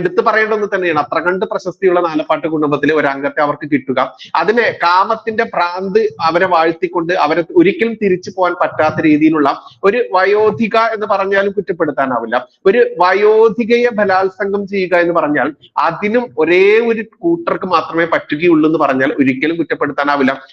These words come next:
അത് കുറഞ്ഞ വയസ്സ്, ആറ് വയസ്സുള്ള കുരുന്നായാലും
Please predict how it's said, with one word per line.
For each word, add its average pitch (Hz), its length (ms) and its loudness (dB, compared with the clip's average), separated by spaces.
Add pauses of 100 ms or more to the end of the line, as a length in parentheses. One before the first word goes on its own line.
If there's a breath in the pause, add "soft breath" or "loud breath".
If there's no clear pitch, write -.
(160)
അത് 185 100 0 (100)
കുറഞ്ഞ 170 300 0 (100)
വയസ്സ്, 185 300 -2 (220)
ആറ് 190 240 0
വയസ്സുള്ള 185 360 -2 (100)
കുരുന്നായാലും 175 720 2